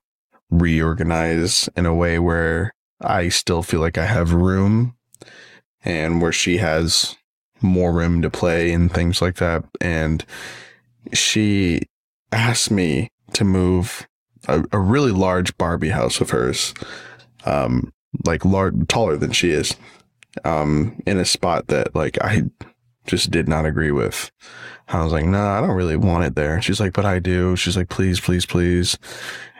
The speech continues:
And I'm like, "Lis-, look, I'm, <laughs> you know, it's my fucking house. I'm not gonna, it looks terrible there." And, um, just to, you know, appease her, I, I moved it to where she wanted.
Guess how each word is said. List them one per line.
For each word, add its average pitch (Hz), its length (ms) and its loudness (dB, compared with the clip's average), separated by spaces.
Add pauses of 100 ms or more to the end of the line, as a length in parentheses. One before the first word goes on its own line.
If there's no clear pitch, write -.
And 95 120 0
I'm 87 140 2
like, 85 180 0
"Lis-, 120 360 0
look, 117 320 0
I'm, 80 320 0 (240)
<laughs> - 180 0
you 117 80 0
know, 80 80 0
it's - 160 -4
my 82 100 2
fucking 92 280 0
house. 110 300 2
I'm 92 80 4
not 101 140 2
gonna, 82 280 -2 (160)
it - 220 -4
looks - 220 -2
terrible 123 420 0
there." - 300 -2 (760)
And, 87 400 0
um, 82 440 0 (580)
just - 340 0
to, 120 380 2 (1600)
you 95 140 2
know, 80 380 0
appease - 480 0
her, 78 220 0
I, 85 240 0 (640)
I 87 320 0 (120)
moved 98 520 4
it 76 220 0
to - 100 0
where 85 160 2
she - 180 0
wanted. 98 520 0